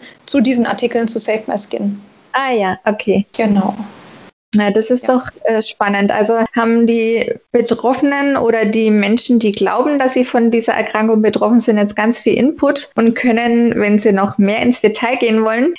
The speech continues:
Speaker 2: auf deine Seite. Wie heißt die? Sag's noch mal kurz.
Speaker 1: W W W Skinpicking, zusammengeschrieben, minus trichotillomanie punkt D E.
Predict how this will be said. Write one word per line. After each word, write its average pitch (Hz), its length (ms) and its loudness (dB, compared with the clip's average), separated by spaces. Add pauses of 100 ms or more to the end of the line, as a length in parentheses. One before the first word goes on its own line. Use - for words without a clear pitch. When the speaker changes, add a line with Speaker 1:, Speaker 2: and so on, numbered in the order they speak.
(200)
Speaker 2:
auf 226 240 -2
deine 208 300 0
Seite. 190 560 0 (280)
Wie 262 220 0
heißt 233 340 -2
die? 339 160 2
Sag's 240 380 -2
noch 262 120 2
mal 269 200 0
kurz. 453 400 -2
Speaker 1:
W 269 120 0
W 294 180 0
W 269 140 0
Skinpicking, 302 920 -2
zusammengeschrieben, 254 840 0 (260)
minus 247 460 2
trichotillomanie 220 1000 0
punkt 214 440 -4
D 214 60 0
E. 190 280 -2